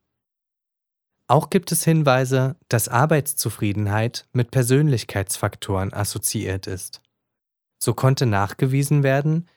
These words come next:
dass die Arbeitszufriedenheit über einen Messzeitraum von drei Jahren stabil bleibt. Auch wenn ein Arbeitsplatzwechsel stattgefunden hat,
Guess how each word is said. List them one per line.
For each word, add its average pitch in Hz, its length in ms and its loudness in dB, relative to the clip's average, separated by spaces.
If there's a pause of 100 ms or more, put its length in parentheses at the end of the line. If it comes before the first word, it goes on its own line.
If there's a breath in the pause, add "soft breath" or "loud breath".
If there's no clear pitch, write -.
(160)
dass - 200 -2
die 113 140 -2
Arbeitszufriedenheit 147 1400 0
über 117 260 0
einen 107 220 2
Messzeitraum 110 920 0
von 113 200 0
drei 117 240 2
Jahren 107 400 0
stabil 139 460 0
bleibt. 90 500 -8 (1200)
Auch 123 220 2
wenn 131 140 2
ein 104 160 -2
Arbeitsplatzwechsel 123 1000 -2
stattgefunden 135 880 -2
hat, 143 260 -2